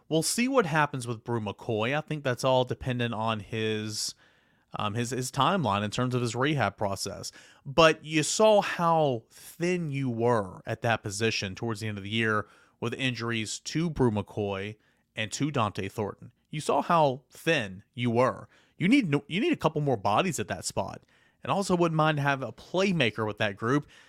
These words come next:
Think about Javonte Payton, Bru McCoy. They made some plays for Tennessee, and both those gets were out of the transfer portal. Number three is a wide receiver. Number two is offensive tackle. Simply put, Tennessee's not been settled at offensive tackle each of the past two seasons. Now, twenty twenty-two,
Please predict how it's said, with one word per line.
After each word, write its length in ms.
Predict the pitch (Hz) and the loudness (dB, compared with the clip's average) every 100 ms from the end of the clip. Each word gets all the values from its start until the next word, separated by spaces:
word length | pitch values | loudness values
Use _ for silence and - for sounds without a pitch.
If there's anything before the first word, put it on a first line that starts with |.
| _ - | _ -8
Think 140 | 135 | -2
about 140 | 117 | -2
Javonte 380 | - 123 123 110 | 0 -2 0 -2
Payton, 240 | 131 117 107 | 0 0 0
Bru 160 | 120 | -2
McCoy. 380 | 110 - 131 120 | -4 0 2 4
They 100 | 127 | 2
made 220 | 147 139 | 0 -4
some 80 | 113 | -6
plays 260 | - 117 113 | -2 -2 -2
for 120 | 107 | -8
Tennessee, 440 | - 107 101 120 | -10 -8 -4 -4
and 120 | 117 | -2
both 180 | 117 120 | -2 -4
those 200 | 117 107 | -4 -8
gets 280 | 120 113 - | -4 -6 -4
were 80 | 110 | -6
out 220 | 110 107 | -4 -6
of 60 | 104 | -10
the 60 | |
transfer 400 | - 104 101 110 | -10 -10 -8 -8
portal. 260 | 101 123 113 | -4 -2 0
Number 200 | 135 143 | 0 0
three 240 | - 143 | -2 -2
is 60 | 131 | -2
a 60 | 135 | 0
wide 180 | 127 | 0
receiver. 360 | 120 - 156 156 - - - | 0 0 2 2 -2 -12 2
Number 220 | 220 208 | 6 6
two 200 | - 202 | 6 4
is 80 | 160 | 8
offensive 360 | 165 147 135 | 8 6 0
tackle. 500 | 120 143 147 151 139 - - | 2 6 6 4 2 -2 -16
Simply 340 | - 220 208 170 | -2 0 2 2
put, 260 | 180 170 | 6 4
Tennessee's 400 | 147 185 160 170 | 4 -4 -2 0
not 160 | 151 147 | 2 2
been 120 | 143 | 0
settled 360 | 123 139 135 127 | 0 0 0 0
at 80 | 123 | 2
offensive 380 | 123 127 117 113 | 2 0 -10 -2
tackle 380 | 127 120 117 | 2 2 0
each 100 | 120 | -4
of 80 | 120 | -4
the 60 | 113 | -2
past 280 | 117 104 - | 0 0 -2
two 140 | 104 | -6
seasons. 460 | - 170 110 98 127 | -2 0 0 -4 4
Now, 240 | 127 123 | 4 4
twenty 260 | - 131 117 | 0 -4 -4
twenty-two, 580 | 113 110 - 208 202 | -6 -4 6 8 8